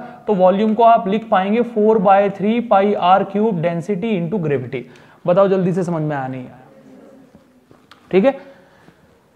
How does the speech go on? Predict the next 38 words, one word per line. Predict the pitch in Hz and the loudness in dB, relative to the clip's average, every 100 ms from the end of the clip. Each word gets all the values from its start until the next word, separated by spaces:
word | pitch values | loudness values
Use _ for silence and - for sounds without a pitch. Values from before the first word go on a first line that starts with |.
| _ _ - | _ _ -4
एमजी | 160 170 220 | 0 4 4
तो | 233 | 6
है | 214 262 | 6 6
ही, | 294 - - - - _ _ - _ _ _ _ _ - | 4 0 -14 -20 -20 _ _ -20 _ _ _ _ _ -4
बहुत | 156 180 | -2 2
सारे | 220 214 | 2 2
सवालों | 226 220 | 4 4
में | 220 220 | 2 0
एमजी | 214 233 | 0 2
मिल | 240 | 2
जाएगा, | 240 254 262 262 - - _ _ - | 2 2 0 -4 -12 -20 _ _ -6
लेकिन | 165 196 226 - 220 | -2 -2 -4 -4 0
कई | 233 | 2
बार | 208 185 202 240 240 | 4 6 6 4 0
एमजी | 180 185 180 202 | -2 0 0 2
को | 247 | 4
replace | 190 180 233 277 - | 4 4 4 4 2
करना | 214 202 | 0 0
पड़ | 180 156 | 0 -2
सकता | 147 - 185 | -4 -4 0
है। | 185 214 | 2 2
किससे? | 220 240 269 220 - - - _ _ - | 0 2 2 2 0 -12 -20 _ _ -12
V | 139 165 233 262 262 202 | -2 0 2 0 -4 -2
rho | 151 170 208 254 247 | 2 4 4 2 -2
जी | 139 175 151 | 0 2 0
से, | 127 - - _ _ | -2 -14 -20 _ _
और | 160 156 | -8 -2
कई | 220 | 0
बार | 220 226 233 | 4 4 4
वी | 165 202 | 2 2
रो | 226 220 | 4 2
जी | 202 | 2
को | 214 233 | -2 -2
ये | 160 | -2
लिखना | 143 135 131 | -4 -6 -10
पड़ | 127 | -12
सकता | 117 120 131 | -14 -18 -18
है। | 113 | -18